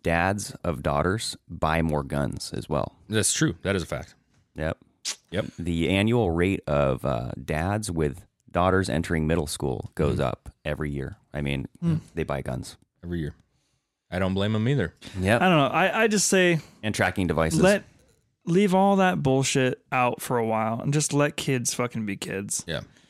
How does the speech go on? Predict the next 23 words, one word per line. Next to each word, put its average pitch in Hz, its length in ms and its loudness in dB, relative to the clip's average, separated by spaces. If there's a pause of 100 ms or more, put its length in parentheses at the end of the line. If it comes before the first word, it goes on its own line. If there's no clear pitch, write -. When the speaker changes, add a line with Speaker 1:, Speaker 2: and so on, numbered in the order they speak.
(140)
Speaker 2:
It 107 160 -2
take, - 160 4
Speaker 3:
'Cause 151 320 6
Speaker 2:
it, - 40 -4
take 151 160 4
it 131 100 2
one 123 260 2
by 107 140 4
one, 80 340 -2 (160)
Speaker 3:
every 196 240 6
Speaker 2:
situationally. 214 180 6
Speaker 3:
fucking 170 360 4
one 131 180 4
of 117 100 2
us 117 440 0
wishes 139 480 4
we 117 100 4
could 110 160 -2
go 113 100 0
back 113 360 -2
to - 100 -6
that 107 160 -2
age 110 380 -4